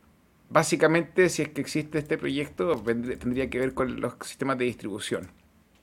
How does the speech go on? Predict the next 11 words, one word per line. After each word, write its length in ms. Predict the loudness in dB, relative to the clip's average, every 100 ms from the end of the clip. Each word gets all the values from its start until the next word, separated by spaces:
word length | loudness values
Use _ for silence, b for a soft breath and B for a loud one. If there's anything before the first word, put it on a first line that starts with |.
| _ 4
Ahora, 400 | 12 12 12 10
en 140 | 4 8
particular, 600 | 8 8 0 6 6 6
VeChain 540 | 2 4 4 4 2 -2
está, 500 | -4 2 4 4 0 -20 _ b b b b b -12
eh, 560 | -4 -2 0 -2 -2 -6 -10 _ _ _ _
por 120 | 0 2
así 240 | 4 4
decir, 280 | 4 6 4
haciendo 360 | 6 4 6
su 240 | 4 0